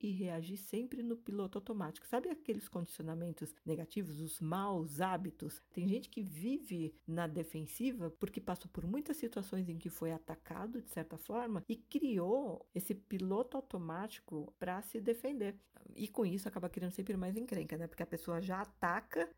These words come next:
antes de ser atacada. Ela já tá achando que vai ser atacada. Então, ela já parte pro ataque e vive sempre num clima de guerra, de animosidade.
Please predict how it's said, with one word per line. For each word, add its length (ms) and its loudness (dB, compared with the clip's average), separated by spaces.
antes 480 6
de 120 4
ser 160 -2
atacada. 440 -2
Ela 120 0
já 160 -2
tá 160 -4
achando 240 -4
que 60 -10
vai 100 -4
ser 100 -4
atacada. 320 -6
Então, 160 -4
ela 80 -2
já 140 -6
parte 460 -4
pro 220 -2
ataque 720 -2
e 720 -2
vive 240 0
sempre 560 0
num 200 -2
clima 560 -2
de 140 -6
guerra, 500 0
de 360 -6
animosidade. 1080 0